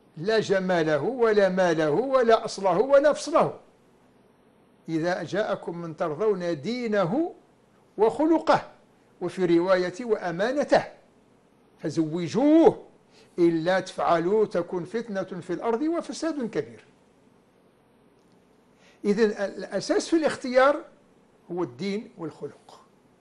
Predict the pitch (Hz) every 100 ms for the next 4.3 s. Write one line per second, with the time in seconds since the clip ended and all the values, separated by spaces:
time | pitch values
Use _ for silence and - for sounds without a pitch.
0 | _ _ _ _ _ 202 220 - 233 247
1 | 277 - _ _ 170 - 143 123 - 110
2 | _ _ _ _ _ _ _ _ _ -
3 | 277 269 359 349 285 277 214 220 185 170
4 | 139 156